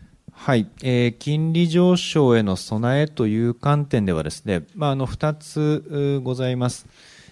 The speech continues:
えー、一つは、あの、まあ、しっかりと賃上げをするということだと思っております。あの、現在私たち、大体七百億円ぐらいのお借り入れを、をしております。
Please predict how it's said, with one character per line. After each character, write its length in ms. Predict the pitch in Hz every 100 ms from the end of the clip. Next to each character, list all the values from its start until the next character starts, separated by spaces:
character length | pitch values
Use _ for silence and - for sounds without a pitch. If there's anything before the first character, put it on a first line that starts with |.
| -
え 360 | 127 123 120 123
ー、 20 |
一 240 | - 185
つ 180 | 190 -
は、 380 | 156 113 78 -
あ 240 | 113 104 95
の、 840 | 85 73 69 62 58 58 57 - -
ま 100 | 151
あ、 40 |
し 100 | -
っ 20 |
か 100 | -
り 60 | 220
と 80 | 175
賃 260 | - 143
上 80 | 147
げ 80 | 143
を 60 | 139
す 120 | 139
る 120 | 135
と 100 | 135
い 40 |
う 80 | 131
こ 120 | 131
と 200 | 123 127
だ 120 | 101 90
と 140 | 82
思 220 | 71 80
っ 20 |
て 240 | - _ 76
お 80 | 78
り 80 |
ま 140 | 71 78
す。 180 | - _ - - - _
あ 140 | - 123
の、 80 | 139
現 160 | 180
在 100 | 165
私 260 | 131 156 -
た 120 | 131
ち、 260 | - 107 104
大 200 | 127 131
体 120 | 123
七 280 | 113 120 151
百 240 | 165 165
億 260 | 175 170 180
円 140 | 175
ぐ 80 | 175
ら 100 | 160
い 40 | 104
の 120 | 80
お 40 |
借 280 | - 95 90
り 60 | 90
入 100 | 87
れ 60 |
を、 220 | 85 82 -
を 160 | 92 85
し 100 | -
て 200 | 92 80
お 120 | 87
り 100 | 80
ま 140 | 85
す。 180 | -